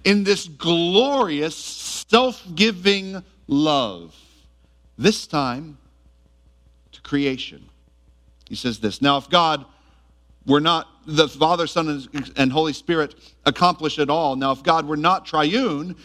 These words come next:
if there was no Son, no Lamb to, of God to die in our place, then we would have to atone for our own sin. We would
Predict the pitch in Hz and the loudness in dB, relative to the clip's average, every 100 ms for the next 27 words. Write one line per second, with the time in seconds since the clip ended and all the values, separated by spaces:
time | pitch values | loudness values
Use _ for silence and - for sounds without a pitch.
0 | - 156 175 170 208 254 - 170 143 147 | -2 0 2 0 0 0 -2 0 0 0
1 | 202 190 240 196 170 165 175 156 135 131 | -2 0 0 0 0 0 -2 -6 -12 -12
2 | - 147 131 139 131 151 160 131 135 139 | 0 0 2 2 2 -2 -4 0 0 2
3 | 135 127 113 113 104 147 - - - - | -2 -6 -4 -4 -4 -4 -12 -20 -20 0
4 | 165 165 214 240 175 147 147 185 170 127 | 0 2 -2 -2 0 0 0 -4 -8 -2
5 | 143 143 151 - 143 139 147 156 - 196 | 0 0 -6 -2 -2 2 0 0 -4 -2
6 | 247 262 147 104 _ - - 165 123 90 | -2 0 -4 -8 _ -16 -2 0 0 -4
7 | - _ _ _ _ _ _ _ _ - | -14 _ _ _ _ _ _ _ _ 2
8 | 147 151 151 | 2 2 -2